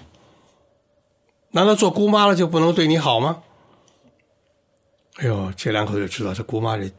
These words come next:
性格啊。就这样，就这么一个人，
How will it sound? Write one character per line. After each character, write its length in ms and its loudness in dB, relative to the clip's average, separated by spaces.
性 320 -2
格 140 -6
啊。 260 -8
就 140 -2
这 140 2
样， 280 0
就 320 2
这 140 -2
么 100 -2
一 80 -2
个 80 0
人， 240 -2